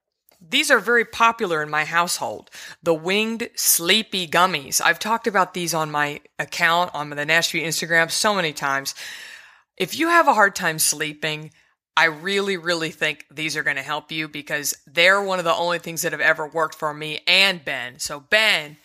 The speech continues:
my fiance, is using these. He actually signed up for a, they have an, a subscription service, so you'll never miss a gummy. He, he signed up on his own volition because he liked these so much.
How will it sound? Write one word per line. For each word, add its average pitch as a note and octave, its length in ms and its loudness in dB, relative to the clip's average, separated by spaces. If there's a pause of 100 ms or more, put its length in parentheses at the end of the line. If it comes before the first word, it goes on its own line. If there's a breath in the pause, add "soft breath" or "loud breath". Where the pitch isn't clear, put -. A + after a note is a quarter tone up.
(340 soft breath)
my D#3 200 0
fiance, E3 800 0 (240)
is D#3 200 -10
using D3 360 -6
these. D3 260 -8
He G#3+ 220 2
actually C#4+ 300 2
signed G#3+ 280 0
up G3+ 140 2
for F3+ 180 -2
a, D#3+ 500 0
they E3 120 -2
have E3+ 120 2
an, D3+ 160 -4
a D#3 160 -2
subscription G3+ 680 -2
service, A#3 480 2 (160 loud breath)
so - 120 -6
you'll D#3+ 120 -2
never F#3 340 0
miss G3 240 -2
a F#3+ 60 -2
gummy. F#3 320 0
He, A3 280 2
he F3 200 -2
signed A#3 340 4
up G#3 160 2
on F3 120 0
his F#3+ 180 -6
own A3 260 0
volition G3+ 480 -4
because D#3 300 -4 (240 loud breath)
he A3 180 -2
liked G3 340 2
these E3+ 220 -6
so F3 300 2
much. D#3+ 440 0